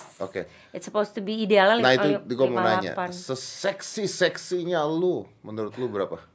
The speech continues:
Speaker 2: Gak tahu. Ya kan orang, kalau aku ya,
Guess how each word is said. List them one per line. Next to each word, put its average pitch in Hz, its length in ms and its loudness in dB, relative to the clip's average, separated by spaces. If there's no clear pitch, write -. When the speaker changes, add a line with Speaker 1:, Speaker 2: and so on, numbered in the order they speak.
Speaker 2:
Gak - 140 -20
tahu. - 420 -6
Ya 233 140 6
kan 359 180 8
orang, 262 280 10
kalau 240 240 10
aku 240 200 6
ya, 151 300 6